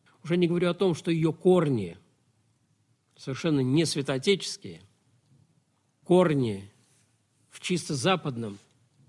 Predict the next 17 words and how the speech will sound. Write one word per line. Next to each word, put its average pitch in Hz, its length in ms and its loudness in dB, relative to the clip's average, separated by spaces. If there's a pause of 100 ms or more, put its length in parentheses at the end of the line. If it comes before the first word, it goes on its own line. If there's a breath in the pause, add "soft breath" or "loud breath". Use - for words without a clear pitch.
не 135 120 -4
только 202 260 0
западном 185 440 0
богословии, 131 540 -6
но 117 60 -8
даже 135 220 -4
в 113 80 -10
западной 120 580 -4
философии — 110 1040 -4 (480)
это 131 200 -12
картезианство, 151 880 -4 (720)
идеи 143 440 -4 (760 soft breath)
Декарта. 135 580 -6 (640 soft breath)
Здесь 196 320 0
есть 214 220 0
и 196 40 2
другое. 190 640 2